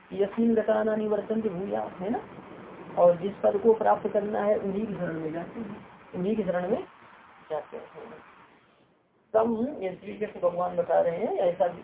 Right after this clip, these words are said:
ऐसा जो है ना करने को। तम आद्या, तम आद्यम पुरुषम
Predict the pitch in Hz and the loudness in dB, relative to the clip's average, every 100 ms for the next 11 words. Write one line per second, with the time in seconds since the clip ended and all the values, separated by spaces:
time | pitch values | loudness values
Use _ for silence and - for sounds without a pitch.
0 | - - - - 170 - - 170 170 233 | -18 -20 -20 -4 -4 -2 -4 -2 -2 -2
1 | 226 160 165 160 - 330 - - - - | -2 -4 -6 -6 -6 -8 -12 -20 -20 -20
2 | - - - - - 233 247 240 185 190 | -20 -20 -20 -20 6 6 6 2 4 4
3 | 190 - - 254 240 - 269 269 196 196 | 2 -10 6 6 6 4 0 2 2 2
4 | 220 269 240 226 - 269 | 0 2 2 2 2 0